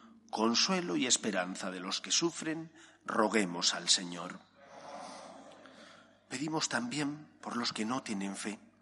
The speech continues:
y a causa de sus problemas de las cruces desesperan, para que encuentren consuelo a su dolor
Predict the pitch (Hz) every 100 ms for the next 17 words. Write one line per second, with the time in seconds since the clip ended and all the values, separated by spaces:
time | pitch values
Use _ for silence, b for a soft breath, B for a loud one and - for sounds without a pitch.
0 | b b b b - 104 113 139 139 139
1 | - 131 131 - - 104 - - - 107
2 | 110 113 101 98 - 95 98 - 135 113
3 | 127 107 95 - - - - 90 175 -
4 | b b b b b - 113 117 139 135
5 | 165 170 165 165 151 131 131 - 165 143
6 | 101 101 - 95 98 113